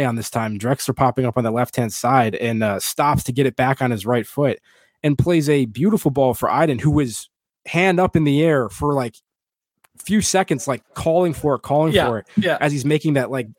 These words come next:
Speaker 1: you know, off the shoulder run to the back post. And, um, great ball comes in, and, and instead of shooting it, yeah, he kinda stops for a second as, as a defender and the goalkeeper kinda collapse into what they think is gonna be the shot attempt. And he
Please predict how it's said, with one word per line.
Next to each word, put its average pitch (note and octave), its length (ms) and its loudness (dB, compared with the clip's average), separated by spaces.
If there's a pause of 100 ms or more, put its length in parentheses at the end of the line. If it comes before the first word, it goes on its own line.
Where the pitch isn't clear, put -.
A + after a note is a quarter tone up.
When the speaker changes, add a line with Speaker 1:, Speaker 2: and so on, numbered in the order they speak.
(120)
Speaker 1:
you C#3+ 60 -4
know, A#2+ 200 -6
off D3 220 0
the C#3+ 80 -2
shoulder D3 240 0
run C#3 120 2
to C3 60 -4
the A#2+ 60 -4
back C3+ 240 2
post. C#3 340 2
And, A2 200 -4 (400)
um, A2+ 460 2 (140)
great D3 240 0
ball D3+ 200 2
comes C#3+ 320 0
in, D3 160 4
and, C3 120 4
and A#2+ 420 -4 (480)
instead D#3+ 280 -2
of D3 100 0
shooting D#3+ 320 2
it, B2+ 80 0
yeah, C3+ 120 2
he A2+ 100 -2
kinda B2 220 0
stops - 680 -2 (380)
for C#3+ 120 2
a B2+ 60 2
second C3+ 340 0
as, A2+ 360 -2
as B2+ 220 -2
a B2 80 2
defender C3+ 460 2
and A#2+ 100 0
the A#2 80 -2
goalkeeper B2 380 0
kinda B2 160 0
collapse B2 480 0
into B2 120 0
what A#2 160 -2
they A#2 120 -6
think C3 180 -4
is A#2 100 -2
gonna A#2+ 140 2
be A#2 140 2
the A2 100 2
shot C3 300 2
attempt. A#2 280 -4
And A2 120 -4
he A2+ 240 -6